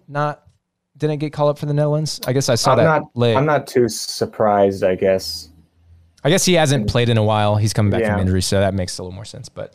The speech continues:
Speaker 1: and so, yeah, Belgium Thursday and Sunday. And then,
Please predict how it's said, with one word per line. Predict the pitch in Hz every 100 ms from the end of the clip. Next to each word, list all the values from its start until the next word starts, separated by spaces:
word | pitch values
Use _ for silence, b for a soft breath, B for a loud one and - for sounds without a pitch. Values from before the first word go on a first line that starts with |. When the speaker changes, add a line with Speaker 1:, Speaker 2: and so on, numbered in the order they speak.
| b -
Speaker 1:
and | 107
so, | 127 117
yeah, | 113 107
Belgium | 110 127 113 120 117
Thursday | - 135 135 113 123 120 117
and | 110 107 101
Sunday. | - - 120 110 104 95 92 98 113 -
And | 107 113
then, | 165 165 143 165